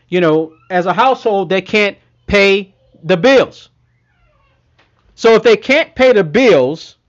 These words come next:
what you're gonna have is a, a whole bunch of people being evicted and put out on the street. States are running out of money for the unemployment.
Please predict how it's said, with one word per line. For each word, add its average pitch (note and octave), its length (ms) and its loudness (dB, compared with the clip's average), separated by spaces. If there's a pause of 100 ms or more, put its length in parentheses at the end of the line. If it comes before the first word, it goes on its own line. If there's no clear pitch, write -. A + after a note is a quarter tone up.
(1040)
what G#3 200 -2
you're B3 80 -4
gonna G#3+ 200 -2
have B3 420 -2
is F3+ 140 -4
a, F#3 80 -4
a F3 240 -4
whole A#3 180 2
bunch A3 220 -2
of G#3 100 -4
people F#3 400 -2
being F3+ 320 -2
evicted E3+ 680 -6 (360)
and F#3+ 120 -4
put A3 160 0
out G3+ 160 4
on G3 120 -2
the F#3+ 40 -10
street. - 380 -12 (1500)
States C4+ 420 -2
are B3+ 80 0
running A3 260 2
out E3 140 2
of C#3+ 60 -2
money D#3+ 360 -2
for F3 380 2
the E3+ 120 -6
unemployment. F#3+ 640 -2